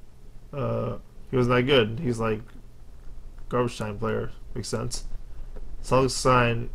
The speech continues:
EuroLeague guard Brad Wanamaker. He was highly sought out by everyone last year. I guess you can finally get signed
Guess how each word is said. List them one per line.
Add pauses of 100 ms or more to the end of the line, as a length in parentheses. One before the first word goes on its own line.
(160)
EuroLeague
guard (160)
Brad
Wanamaker.
He
was (640)
highly
sought
out
by
everyone
last
year. (240)
I
guess
you
can
finally
get
signed